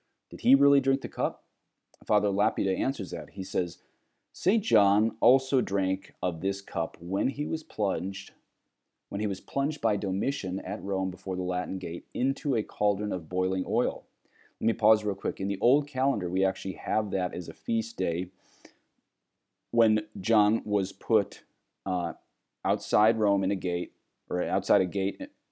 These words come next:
in Rome, into a cauldron of boiling water, or oil, rather. It's even worse, cauldron of boiling oil. This is a feast in the old calendar, uh, but he came out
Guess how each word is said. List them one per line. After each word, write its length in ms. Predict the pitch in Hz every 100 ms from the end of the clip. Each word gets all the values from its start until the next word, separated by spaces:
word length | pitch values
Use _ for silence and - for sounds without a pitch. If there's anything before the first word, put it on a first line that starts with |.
| _ _ -
in 180 | 107 95
Rome, 380 | 87 82 87 - _ _ -
into 500 | 113 113 - 117 107
a 420 | 95 90 87 82 _
cauldron 460 | - - 110 113 110
of 160 | 90 76
boiling 560 | 95 95 95 92 90 _ _
water, 460 | 82 87 82 69 _ _ _
or 140 | 95 95
oil, 240 | 117 -
rather. 280 | - 62 53
It's 120 | -
even 200 | 101 90
worse, 240 | 90 78 -
cauldron 340 | - 98 104
of 100 | 92
boiling 300 | 95 92 87
oil. 320 | 78 85 80 _ _ _ _
This 140 | 107 107
is 120 | 104
a 80 | 95
feast 460 | - 135 113 101
in 80 | 95
the 140 | 90 -
old 420 | 92 92 92 87 _ _
calendar, 640 | - 131 117 73 69 92 _ _ _ _ _ -
uh, 220 | 92 90
but 200 | 92 113
he 100 | 139
came 320 | - 147 147
out 460 | 104 101 101 -